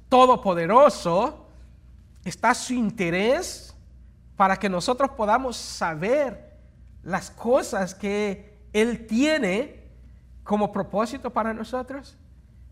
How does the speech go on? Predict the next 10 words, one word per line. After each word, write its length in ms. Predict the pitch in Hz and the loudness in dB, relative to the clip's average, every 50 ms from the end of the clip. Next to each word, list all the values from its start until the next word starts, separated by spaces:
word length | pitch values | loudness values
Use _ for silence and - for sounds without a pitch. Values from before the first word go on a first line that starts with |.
| - - - | -20 -20 -18
Esto 200 | 180 - - 233 | -16 -14 -12 -12
es 100 | 226 269 | -10 -8
una 160 | 254 254 240 | -6 -6 -6
bendición 560 | 220 202 175 165 160 - - - 208 214 214 | -6 -6 -8 -8 -10 -12 -10 -8 -6 -6 -4
grande, 300 | 196 185 202 214 208 175 | -4 -4 -4 -4 -4 -4
hermano. 360 | 165 156 147 139 135 131 131 - - - - - - - - | -6 -6 -6 -6 -6 -8 -10 -12 -16 -20 -20 -20 -20 -18 -10
Por 160 | - 165 180 | -6 -4 -2
eso 320 | 208 240 294 277 247 - 214 | 0 2 0 0 -2 -4 -6
es 80 | 220 | -6
menester 720 | 233 226 226 226 226 220 - - - 165 151 147 151 185 | -6 -6 -6 -6 -6 -8 -10 -14 -14 -12 -12 -12 -12 -16